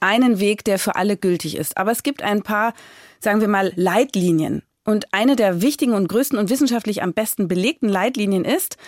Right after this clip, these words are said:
das American Gut Project hat das untersucht, an ganz vielen Mikrobiomen des Darms von ganz vielen Probanden, wenn man es schafft,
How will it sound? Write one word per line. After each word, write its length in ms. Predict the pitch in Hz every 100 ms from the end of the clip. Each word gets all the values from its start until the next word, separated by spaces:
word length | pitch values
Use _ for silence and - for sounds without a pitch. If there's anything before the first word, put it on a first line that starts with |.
| -
das 120 | -
American 500 | 185 175 185 185 160
Gut 240 | 202 -
Project 460 | - 240 240 240 -
hat 160 | 214 190
das 120 | -
untersucht, 560 | 196 185 170 277 - - - - -
an 120 | - 165
ganz 260 | 240 285
vielen 340 | - 220 196 180 - -
Mikrobiomen 1000 | 208 240 - 170 180 208 269 262 254 247 _ _ -
des 180 | 180 -
Darms 520 | 175 170 247 381 -
von 160 | - 208
ganz 240 | 180 196
vielen 180 | - 208
Probanden, 540 | 190 175 160 190 240 269 - - -
wenn 140 | 202 208
man 160 | 196
es 140 | 185 -
schafft, 420 | 233 285 -